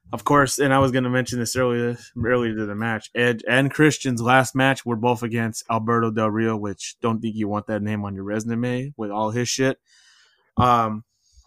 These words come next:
you know, just the comeback story, I think that's what bumped me up to give it to a, you know, a solid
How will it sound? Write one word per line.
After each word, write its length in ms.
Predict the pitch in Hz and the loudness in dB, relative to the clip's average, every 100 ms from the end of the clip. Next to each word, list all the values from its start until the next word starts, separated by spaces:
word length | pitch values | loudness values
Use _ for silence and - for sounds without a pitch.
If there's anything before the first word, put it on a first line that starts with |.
| _ | _
you 140 | 135 | -2
know, 240 | 123 120 120 | 0 0 0
just 220 | 147 - | -2 2
the 80 | 185 | 4
comeback 380 | 170 190 190 - | 6 8 8 6
story, 280 | 160 160 | 6 8
I 60 | 147 | 8
think 180 | 143 135 | 4 2
that's 240 | 135 135 | 2 2
what 280 | 139 127 120 | 0 -2 0
bumped 260 | 127 135 131 | 0 0 0
me 120 | 131 | 0
up 180 | 131 - | -2 -4
to 60 | |
give 200 | 113 127 | -2 -2
it 120 | 120 - | -2 -6
to 240 | 123 113 | -6 -4
a, 200 | 104 98 _ _ _ _ _ - | -4 -6 _ _ _ _ _ -4
you 140 | 120 | -2
know, 280 | 110 110 110 _ _ _ _ _ - | 0 0 -4 _ _ _ _ _ -6
a 60 | 131 | -2
solid 500 | - 139 131 113 | 6 6 6 4